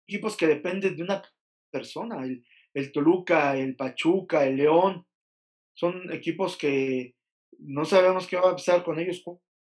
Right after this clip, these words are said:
cuando sus patriarcas mueran, ¿no? Hay otros que dependen de instituciones y que posiblemente, eh, estén, eh, bien resguardados, como el caso, como dices, de Tigres o Monterrey, pero que lo mismo un día,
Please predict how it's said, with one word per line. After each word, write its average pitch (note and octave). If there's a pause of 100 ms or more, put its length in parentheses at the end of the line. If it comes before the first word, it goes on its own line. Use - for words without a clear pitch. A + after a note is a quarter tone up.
(720)
cuando C3+
sus C3 (160)
patriarcas C#3+
mueran, D3
¿no? F#3 (480)
Hay D3+
otros F3
que D#3
dependen D#3
de C#3
instituciones D3 (260)
y B2+
que C#3
posiblemente, E3 (300)
eh, C#3
estén, D#3 (320)
eh, -
bien D#3
resguardados, D3
como C3+
el B2
caso, D3+
como C3
dices, C#3+
de B2
Tigres D#3
o C3
Monterrey, B2+ (380)
pero C#3+
que D3
lo C#3+
mismo G#3
un G3+
día, G3+